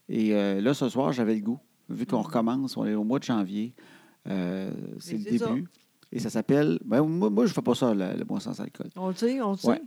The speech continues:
Speaker 1: ça s'appelle le Coureur des Bois. C'est un whisky à l'érable québécois qui est
Speaker 2: Ah,
Speaker 1: très bon. S'il y en a
Speaker 2: c'est
Speaker 1: que
Speaker 2: Il est vraiment super bon.
Speaker 1: Oui.
Speaker 2: C'est bon, là. D'ailleurs, faut faire attention parce que ça paraît pas qu'on boit, tu sais.
Speaker 1: C'est vrai. Puis
Speaker 2: Un
Speaker 1: tout
Speaker 2: moment
Speaker 1: d'un
Speaker 2: donné.
Speaker 1: coup, tu lances la bouteille puis tu te mets à te battre avec toute la, la
Speaker 2: <laughs>
Speaker 1: parenté.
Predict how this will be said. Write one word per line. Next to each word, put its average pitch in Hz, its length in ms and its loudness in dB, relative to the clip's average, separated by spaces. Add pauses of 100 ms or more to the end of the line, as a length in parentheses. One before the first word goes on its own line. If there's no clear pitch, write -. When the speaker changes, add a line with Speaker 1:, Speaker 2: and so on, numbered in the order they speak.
Speaker 1:
ça 117 80 -12
s'appelle 147 420 2
le 120 160 8
Coureur 180 320 6
des 170 140 4
Bois. 156 280 0
C'est - 160 -4
un - 20 6
whisky 143 340 0
à 214 60 2
l'érable 139 400 0
québécois 120 480 0
qui 120 140 -6
est - 40 -8
Speaker 2:
Ah, - 40 -2
Speaker 1:
très 165 180 0
bon. 131 260 0
S'il - 220 -2
y - 20 2
en 123 100 2
a 147 100 2
Speaker 2:
c'est - 60 -12
Speaker 1:
que 101 500 -2 (500)
Speaker 2:
Il 180 220 -10
est 185 40 -6
vraiment 220 520 -2
super 214 480 -4
bon. 185 240 -4 (100)
Speaker 1:
Oui. - 160 4
Speaker 2:
C'est 190 120 0
bon, 226 320 -2
là. 214 200 0
D'ailleurs, 196 520 2
faut 226 160 -4
faire 277 200 -4
attention 208 520 -6
parce 220 200 -6
que 196 160 -4
ça 185 200 -6
paraît 208 320 -4
pas 240 180 -8
qu'on 180 240 -10
boit, 175 400 -2
tu 214 100 -8
sais. 233 260 -12 (220)
Speaker 1:
C'est 131 300 0
vrai. 123 320 -2 (400)
Puis - 80 -6
Speaker 2:
Un 170 60 -10
Speaker 1:
tout 180 80 -2
Speaker 2:
moment - 100 4
Speaker 1:
d'un 131 120 6
Speaker 2:
donné. 110 80 0
Speaker 1:
coup, 151 200 0
tu - 160 -6
lances 135 300 2
la 135 80 0
bouteille 135 380 0
puis - 120 -14
tu - 60 -14
te 123 40 2
mets 120 60 4
à 113 80 2
te 104 60 -4
battre 123 240 2
avec 110 100 0
toute - 140 -8
la, 107 260 4
la 98 260 0
Speaker 2:
<laughs> - 60 -8
Speaker 1:
parenté. 214 480 -2